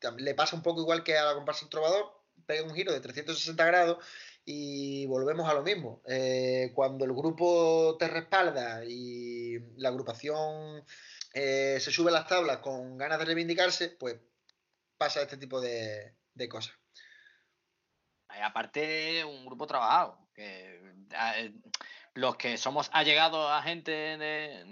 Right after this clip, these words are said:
Speaker 2: de esta agrupación, sabemos que es, o sea, ahí se ha currado tela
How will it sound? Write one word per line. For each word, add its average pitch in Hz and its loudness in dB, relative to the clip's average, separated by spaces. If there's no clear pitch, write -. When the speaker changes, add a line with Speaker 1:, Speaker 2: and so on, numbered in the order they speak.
Speaker 2:
de 143 2
esta 151 -2
agrupación, 170 -4
sabemos 135 -2
que 143 2
es, 139 -4
o 143 -8
sea, 120 -2
ahí 120 -2
se 143 -2
ha 143 2
currado 147 2
tela 156 0